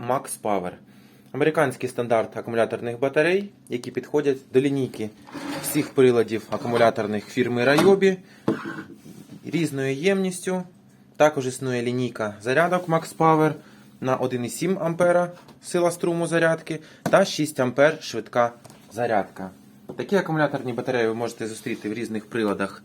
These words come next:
Ryobi. Всі вони встановлюються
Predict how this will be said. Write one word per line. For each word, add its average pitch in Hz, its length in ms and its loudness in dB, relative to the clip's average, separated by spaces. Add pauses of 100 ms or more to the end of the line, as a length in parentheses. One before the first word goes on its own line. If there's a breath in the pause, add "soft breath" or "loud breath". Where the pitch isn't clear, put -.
Ryobi. 175 500 2 (1120 loud breath)
Всі - 200 0
вони 127 180 2
встановлюються 113 720 2